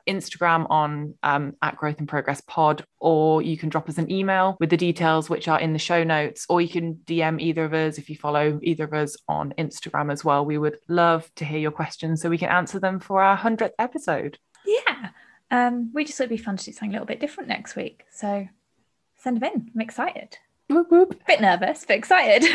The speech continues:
Speaker 2: <laughs>
Speaker 1: I know, I know. I can't believe it's a hundred, but no, it, it is very exciting.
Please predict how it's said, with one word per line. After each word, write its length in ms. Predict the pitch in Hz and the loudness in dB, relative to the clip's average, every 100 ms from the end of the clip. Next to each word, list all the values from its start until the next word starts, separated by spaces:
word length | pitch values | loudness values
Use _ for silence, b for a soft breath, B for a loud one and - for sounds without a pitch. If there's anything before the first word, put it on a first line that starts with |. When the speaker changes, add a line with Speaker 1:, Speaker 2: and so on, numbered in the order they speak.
| 285 | 2
Speaker 2:
<laughs> 40 | |
Speaker 1:
I 120 | 214 226 | 0 2
know, 560 | 226 277 294 156 175 - - | 6 8 8 4 0 -6 -10
I 140 | - 190 | -6 -2
know. 300 | 214 262 185 | 2 4 4
I 60 | 170 | 2
can't 220 | 214 - | -4 -6
believe 240 | 208 196 | -4 -4
it's 140 | - 180 | -6 -8
a 40 | |
hundred, 360 | 190 180 - - | -6 -4 -2 2
but 120 | 170 | 2
no, 200 | 156 143 - | 2 0 2
it, 200 | 170 165 | 0 2
it 120 | 175 165 | 0 0
is 120 | 160 | 0
very 240 | 151 - | -2 -2
exciting. 600 | - - 143 143 - 147 | -6 -2 -4 -2 -8 -10